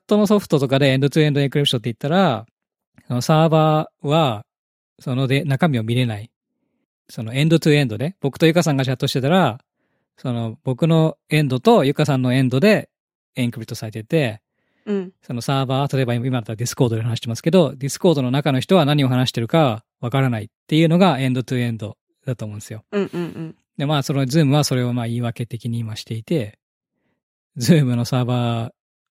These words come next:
Speaker 1: からは、あの、見えると
Speaker 2: うん。
Speaker 1: いうことですね。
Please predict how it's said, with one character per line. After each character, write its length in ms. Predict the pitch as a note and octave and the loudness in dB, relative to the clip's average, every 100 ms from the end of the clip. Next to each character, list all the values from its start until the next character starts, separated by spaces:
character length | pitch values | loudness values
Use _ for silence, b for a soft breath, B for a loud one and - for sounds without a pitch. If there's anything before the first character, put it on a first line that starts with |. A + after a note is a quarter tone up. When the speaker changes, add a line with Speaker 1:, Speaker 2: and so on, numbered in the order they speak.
| _ - | _ -4
Speaker 1:
か 120 | C#3+ | 0
ら 120 | C#3+ | 2
は、 240 | A#3 E4+ - _ | 2 0 -4 _
あ 180 | - A2+ | -8 -6
の、 320 | G#2+ G#2 G#2+ _ | -8 -12 -16 _
見 140 | B2 A2+ | -4 -4
え 80 | |
る 80 | G2 | -6
と 120 | - - _ _ _ _ | -12 -20 _ _ _ _
Speaker 2:
う 80 | G3 | 0
ん。 480 | F#3+ F3+ F3 E3+ - _ _ _ - | 2 0 -2 -6 -12 _ _ _ -6
Speaker 1:
い 100 | G#2+ | -6
う 60 | |
こ 100 | A2 | -6
と 80 | G#2 | -14
で 60 | G2+ | -10
す 100 | |
ね。 80 | E3 | -10